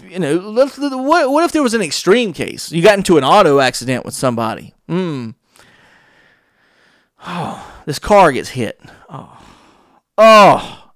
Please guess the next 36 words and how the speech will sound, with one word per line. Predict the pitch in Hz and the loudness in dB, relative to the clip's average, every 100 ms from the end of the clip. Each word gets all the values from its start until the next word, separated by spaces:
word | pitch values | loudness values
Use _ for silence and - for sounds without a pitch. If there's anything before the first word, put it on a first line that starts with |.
| _ - | _ 4
both | 202 196 | 4 6
of | 160 143 | 2 0
you. | 117 113 _ _ _ - | -4 -14 _ _ _ -10
You're | 131 | -10
distraught. | 85 - - 170 175 170 - - | -8 -4 4 8 8 6 2 -8
Um, | - 120 123 123 117 | -10 -8 -6 -6 -6
let's | 160 - | -6 -4
say | 175 | -4
it | 139 | -2
happens | 139 127 117 107 95 | -4 -4 -10 -14 -8
middle | 151 165 | 0 2
of | 156 | 2
the | 131 | -2
night, | 117 - _ | -10 -12 _
like | 120 - | -16 -14
when | 151 147 | -8 -6
I'm | 143 | -4
recording | 127 131 117 | -4 -6 -6
this | 110 | -8
podcast. | 110 - - - - _ _ _ _ _ - | -8 -8 -10 -20 -20 _ _ _ _ _ 2
Car | 175 185 | 6 6
gets | 175 - | 4 4
hit | 160 | 4
in | |
the | 127 | 4
middle | 135 139 | 0 -2
of | 127 | -2
the | 123 | -8
night. | 120 110 _ _ _ | -10 -14 _ _ _
You're | 147 175 | 2 4
distraught. | 156 - 156 143 143 - | 2 2 4 4 0 -2
They're | 147 156 | 2 2
distraught. | 143 - 143 135 131 123 _ _ _ | 2 -2 0 2 2 0 _ _ _
Cars | - 202 175 151 | 2 4 6 4
are | 123 | -2
destroyed. | 117 - 160 156 143 131 | -12 -6 0 2 0 -2